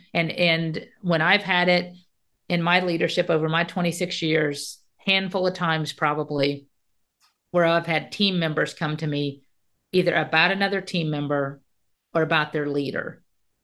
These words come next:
How difficult is that? They do not wanna tell their boss about their manager, right? And over my years, that takes bravery.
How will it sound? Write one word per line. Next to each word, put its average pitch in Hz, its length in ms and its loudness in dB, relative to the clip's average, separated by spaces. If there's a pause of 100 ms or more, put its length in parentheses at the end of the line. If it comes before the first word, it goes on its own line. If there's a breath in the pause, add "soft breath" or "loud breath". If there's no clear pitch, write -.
(200)
How 185 240 2
difficult 165 560 0
is 123 180 -4
that? - 280 -4 (1300)
They 190 200 4
do 185 140 0
not 160 300 0
wanna 175 180 2
tell 165 220 0
their 160 140 2
boss 147 580 -2
about 143 320 -4
their 147 240 0
manager, 139 720 -6 (140)
right? 147 360 -2
And 151 160 -6
over 170 260 2
my 170 200 2
years, 165 800 0 (960)
that 180 280 0
takes 160 260 -4
bravery. 175 1000 2